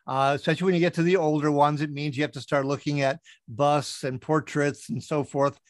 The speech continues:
Obviously, photography was not available. But then I took my facial coding of the presidents and I correlated it to effectiveness in office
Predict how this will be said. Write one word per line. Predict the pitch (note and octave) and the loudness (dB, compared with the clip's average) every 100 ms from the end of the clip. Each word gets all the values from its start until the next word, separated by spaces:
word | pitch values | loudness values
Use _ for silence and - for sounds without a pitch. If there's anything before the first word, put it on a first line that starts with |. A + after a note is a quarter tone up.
| _ _ | _ _
Obviously, | B2+ C#3+ C3 C#3 | 0 2 2 -2
photography | D3 C#3+ C3 C3 B2+ C3+ | -4 0 2 2 -2 -4
was | B2+ B2+ | -4 -4
not | C3 B2+ B2+ | -2 -2 0
available. | B2 C#3 D3 G3 E3+ _ _ - _ _ | -2 -2 0 -2 -2 _ _ -20 _ _
But | D3+ B2 | -4 -2
then | B2+ G3+ A3 | 2 4 4
I | F#3 E3+ | 4 2
took | - - F#3+ - | 0 -2 -2 -2
my | F3+ D#3 | -2 -2
facial | - E3 D3+ E3 | 0 -2 -2 -6
coding | B2 D#3+ D3+ D3 | -2 0 2 0
of | |
the | C3+ | -4
presidents | - C#3+ C#3+ E3+ G3+ F#3+ - _ _ _ - | -2 -2 -2 -2 -4 -6 -14 _ _ _ -10
and | C3+ | -4
I | C#3 | -2
correlated | - - F3+ F#3+ F#3+ E3+ D#3 D#3 | -4 -6 0 4 4 4 2 2
it | D3+ - | 0 -2
to | D3 D3+ E3 | 0 0 0
effectiveness | - - E3 E3 G3 D#3+ D#3 - | -10 -4 -2 0 -2 -2 -2 -4
in | E3+ C#3 | -8 -10
office | - C#3 D3 - B2 A#2 - | -8 -4 -2 -4 -8 -10 -16